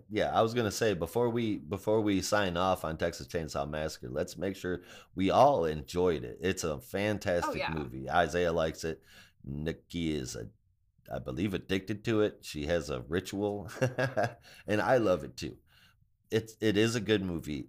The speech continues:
Speaker 1: It is an initial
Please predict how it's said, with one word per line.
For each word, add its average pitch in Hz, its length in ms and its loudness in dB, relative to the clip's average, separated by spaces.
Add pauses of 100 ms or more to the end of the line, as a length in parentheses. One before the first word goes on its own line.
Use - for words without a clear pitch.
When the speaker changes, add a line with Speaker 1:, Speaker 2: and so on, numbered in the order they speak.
Speaker 1:
It 92 260 0
is 98 540 0 (100)
an 85 320 -4
initial 80 840 -2